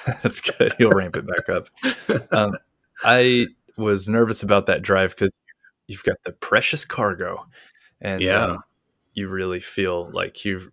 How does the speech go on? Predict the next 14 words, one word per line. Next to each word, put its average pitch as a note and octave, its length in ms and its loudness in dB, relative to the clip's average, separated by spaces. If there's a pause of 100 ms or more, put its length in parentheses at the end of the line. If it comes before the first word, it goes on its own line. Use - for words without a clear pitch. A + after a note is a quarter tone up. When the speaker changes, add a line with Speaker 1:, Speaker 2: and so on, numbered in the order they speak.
Speaker 1:
you're A#2+ 180 4
on A#2+ 100 4
high B2+ 220 4
alert G#2 420 6
for G2+ 180 0
a F2+ 60 0
bunch G2 380 -2
of F2+ 120 -4
other F2+ 200 -2
things G2 340 0
that F#2+ 140 0
are F2 80 -2
not F2+ 260 -2
driving. G#2+ 560 0